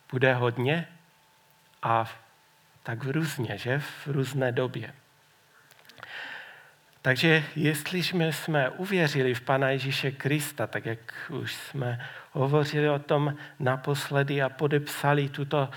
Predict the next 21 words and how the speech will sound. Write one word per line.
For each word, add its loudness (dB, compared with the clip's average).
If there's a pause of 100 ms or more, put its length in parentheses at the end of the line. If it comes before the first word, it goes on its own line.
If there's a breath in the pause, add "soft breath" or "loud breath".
(140 loud breath)
smlouvu 0 (220 loud breath)
s -10
Bohem, 2 (540 loud breath)
pak 0
také 4 (760 loud breath)
můžu 0
vědět, -2
že 0 (260 loud breath)
tato -4
smlouva 2
není 2
uzavřena 0 (560 loud breath)
jenom 2 (100)
mezi 4
mnou 6 (160)
a 0
Bohem, -2 (480 loud breath)
ale 2
že 0 (760 loud breath)
má 2
vliv -2